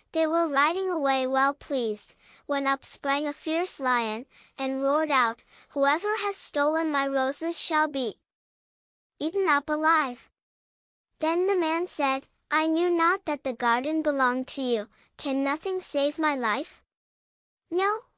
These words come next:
said the lion, "nothing, unless you undertake to give me whatever meets you on your return home.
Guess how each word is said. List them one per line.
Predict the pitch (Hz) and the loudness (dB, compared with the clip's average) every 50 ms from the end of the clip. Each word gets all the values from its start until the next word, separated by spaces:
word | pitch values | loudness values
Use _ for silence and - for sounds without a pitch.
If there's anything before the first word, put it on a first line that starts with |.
| _ _ - | _ _ -16
said | - - - 330 294 262 | -8 -2 -2 -2 -2 0
the | 269 254 | -2 -2
lion, | 240 240 262 269 269 285 294 311 349 392 - _ _ _ | 0 0 0 2 2 2 0 -2 -2 -4 -6 _ _ _
"nothing, | - 302 311 320 359 349 - 277 254 247 254 277 _ - - - | -6 -2 0 0 0 0 -2 -4 -4 -4 -4 -6 _ -14 -20 -12
unless | - 294 302 294 294 302 330 - - | -8 -4 -2 0 0 0 0 -2 -2
you | 302 285 | 0 0
undertake | 269 269 294 320 370 370 - - 330 277 262 - - | 0 0 0 0 -2 -2 -2 -4 -4 -4 -4 -4 -6
to | - 311 | -6 -6
give | 269 269 277 277 269 | -4 -2 -2 -2 -2
me | 285 285 277 285 | -2 -2 0 0
whatever | 285 269 247 240 247 262 320 359 | 0 0 0 0 -2 0 0 0
meets | 359 359 349 349 330 - - - | 2 2 0 0 -2 -4 -6 -4
you | 285 262 254 | -2 0 0
on | 247 240 240 254 | 0 0 -2 -2
your | 247 247 | -2 -2
return | 254 254 254 - - 320 311 311 | -2 -2 -2 -4 -4 -2 -2 -2
home. | 302 269 269 262 240 220 202 196 | -2 -2 -2 -2 0 0 -2 -4